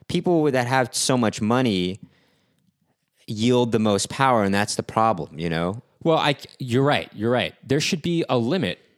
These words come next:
Speaker 2: to how much
Speaker 1: Duh, Nikki,
Speaker 2: money.
Speaker 1: that's a hu-, that was a
Speaker 2: Well,
Speaker 1: huge issue,
Speaker 2: I know,
Speaker 1: you
Speaker 2: but
Speaker 1: know,
Speaker 2: it,
Speaker 1: in
Speaker 2: it's not
Speaker 1: previous
Speaker 2: just
Speaker 1: elections.
Speaker 2: that. I, I think it's, it's easy to say we gotta take the money out of politics because you can't do it completely, or else how are you gonna get the names out there? You know,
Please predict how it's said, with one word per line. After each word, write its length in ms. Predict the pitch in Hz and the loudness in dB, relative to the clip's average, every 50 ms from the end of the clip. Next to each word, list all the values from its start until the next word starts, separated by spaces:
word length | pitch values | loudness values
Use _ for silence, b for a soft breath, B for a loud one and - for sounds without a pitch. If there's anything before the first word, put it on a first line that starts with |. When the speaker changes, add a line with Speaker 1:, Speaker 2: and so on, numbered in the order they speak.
| _ _ _ _ _ _ _ - - - | _ _ _ _ _ _ _ -10 -8 -4
Speaker 2:
to 240 | - 123 117 110 101 | -4 -2 -2 -2 -4
how 260 | - - - 120 120 | -6 -4 -2 -2 0
much 280 | 117 113 110 107 98 110 | 0 0 -2 -2 0 0
Speaker 1:
Duh, 220 | 117 113 101 87 | 2 2 2 2
Nikki, 80 | 73 101 | 2 2
Speaker 2:
money. 220 | 113 117 117 110 | 2 2 2 2
Speaker 1:
that's 200 | 110 117 120 - | 2 2 2 2
a 60 | - 117 | 0 -4
hu-, 180 | - - - - | -4 -4 -8 -6
that 200 | 110 113 113 120 | -2 0 0 2
was 120 | 123 127 | 4 4
a 20 | 120 | 4
Speaker 2:
Well, 60 | 120 | 2
Speaker 1:
huge 320 | - - 127 127 120 107 | 2 2 2 2 2 2
issue, 300 | 110 127 123 - - 104 | 0 0 0 0 0 2
Speaker 2:
I 120 | 101 135 139 | 2 2 4
know, 140 | 143 143 135 | 4 2 2
Speaker 1:
you 60 | 123 | 2
Speaker 2:
but 120 | - 123 | 2 0
Speaker 1:
know, 60 | - | 0
Speaker 2:
it, 120 | - 143 143 | 0 -2 -2
Speaker 1:
in 80 | - - | 0 -2
Speaker 2:
it's 160 | 143 - - | -4 -4 -2
not 80 | 180 165 | 0 0
Speaker 1:
previous 180 | 160 208 - | 0 2 2
Speaker 2:
just 120 | 151 113 101 | 2 2 4
Speaker 1:
elections. 300 | - - 123 - - 117 | 2 2 2 0 -2 -4
Speaker 2:
that. 100 | 131 - - | -4 -2 -2
I, 40 | 131 | -2
I 20 | |
think 200 | 127 - 143 127 | -2 -2 -2 -2
it's, 300 | 127 120 - - - - _ - | -2 -4 -4 -6 -10 -10 _ -10
it's 260 | 110 120 - - - | -10 -8 -8 -8 -6
easy 260 | - 127 113 110 117 | -4 -4 -2 -2 -2
to 80 | 107 98 | -2 -2
say 160 | - - 110 | -2 -2 0
we 100 | 98 98 | 0 0
gotta 180 | 95 98 95 92 | 0 -2 -2 -4
take 160 | - 107 101 | -4 -6 -4
the 80 | - 98 | -2 -2
money 180 | 95 92 90 87 | -2 0 -2 -2
out 80 | 82 | -4
of 60 | 82 | -6
politics 600 | - - 113 104 98 - - 92 87 - - - b b b b b b b b - | -4 -2 -2 0 -2 -2 -4 -6 -8 -8 -10 -16 b b b b b b b b -6
because 220 | - 120 120 123 107 | -6 -4 -2 -2 -4
you 80 | 117 | -4
can't 240 | - - 160 127 104 | -2 -2 -2 -2 0
do 120 | 117 117 | 0 -2
it 120 | 113 - - | -2 -2 -6
completely, 720 | - 101 85 - - - 165 160 143 113 107 98 95 95 | -8 -10 -8 -8 -6 -4 -2 -2 -2 -2 -2 0 -2 -2
or 160 | - 101 104 | -2 -2 -2
else 260 | 110 110 - - - - | -2 -2 -2 -6 -10 -10
how 140 | - - 117 | -6 -4 -4
are 40 | 113 | -2
you 80 | 107 98 | -2 -2
gonna 160 | 104 98 90 | -2 -4 -2
get 140 | - 92 - | -2 -4 -4
the 100 | 92 87 | -2 -2
names 440 | 87 95 104 101 98 90 85 76 85 | 0 0 0 0 -2 -2 -4 -4 -4
out 220 | 76 73 71 - | -6 -6 -8 -8
there? 240 | 80 76 - - - 82 | -10 -12 -12 -12 -14 -12
You 80 | 87 | -10
know, 260 | 85 85 87 87 90 | -8 -6 -6 -8 -8